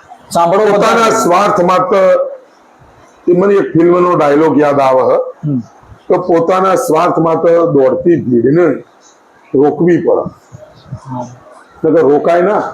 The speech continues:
Speaker 1: ના રોકાય, વાત સાચી.
Speaker 2: એને રોકવી પડે, પણ એ રોકવા વાળો કોઈ છે નહીં.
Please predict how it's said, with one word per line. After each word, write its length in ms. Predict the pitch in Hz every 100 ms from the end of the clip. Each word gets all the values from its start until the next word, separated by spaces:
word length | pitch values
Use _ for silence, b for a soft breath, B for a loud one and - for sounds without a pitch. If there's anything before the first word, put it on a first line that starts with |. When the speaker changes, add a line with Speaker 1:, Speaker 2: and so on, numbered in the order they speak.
| - - 139
Speaker 1:
ના 180 | 147 160
રોકાય, 300 | 143 123 120
વાત 180 | 120
સાચી. 280 | 127 123 135 - - -
Speaker 2:
એને 160 | 175 196
રોકવી 440 | 143 147 - 185
પડે, 240 | 151 101 - - - - - - - - - - - - - - - -
પણ 120 | 170 165
એ 80 |
રોકવા 360 | 135 143 175 175
વાળો 240 | 151 147
કોઈ 200 | 135 143
છે 120 | 123 113
નહીં. 260 | 104 -